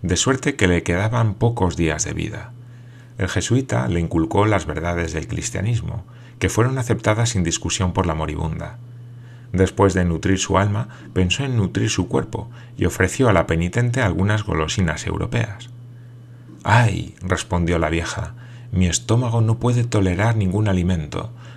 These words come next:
Solo hay uno que creo que me comería con gusto, pero desgraciadamente no hay aquí nadie que pueda proporcionármelo". "¿Qué es?", le preguntó el jesuita. "Ay, padre, una mano de niño. Con qué gusto roería los huesecillos".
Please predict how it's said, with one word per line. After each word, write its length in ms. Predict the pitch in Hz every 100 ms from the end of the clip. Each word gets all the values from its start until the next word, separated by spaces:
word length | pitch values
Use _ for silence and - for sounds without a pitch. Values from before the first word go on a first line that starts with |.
| -
Solo 280 | - 120 127
hay 140 | 120
uno 260 | 123 127 -
que 140 | 82
creo 240 | 87 98
que 100 | 107
me 140 | 95 85
comería 380 | 82 82 104 95
con 200 | 85 92
gusto, 480 | 117 120 - 107 - - -
pero 200 | - 90
desgraciadamente 1120 | 82 92 92 82 85 - 131 120 120 117 113
no 80 | 113
hay 100 | 107
aquí 220 | 104 104
nadie 380 | 104 98 120 95
que 100 | 82
pueda 260 | 80 87 85
proporcionármelo". 960 | 82 82 82 - 80 78 78 78 80 - - - - - - - - - - - - - -
"¿Qué 380 | 139 131 80 -
es?", 200 | - - - -
le 160 | 85
preguntó 360 | 82 82 82 85
el 60 | 82
jesuita. 640 | 95 - 82 78 82 - - - - - - -
"Ay, 440 | - 98 98 87 82
padre, 600 | 92 85 80 80 85 - - - -
una 260 | 117 120
mano 380 | 107 120 117 90
de 100 | 87
niño. 460 | 85 80 73 73 73 - - -
Con 200 | 104 104
qué 140 | 131
gusto 540 | 117 135 - - 87 85
roería 640 | 82 87 82 101 104 82
los 200 | 80 80
huesecillos". 960 | 78 - 85 - 90 78 - 92 -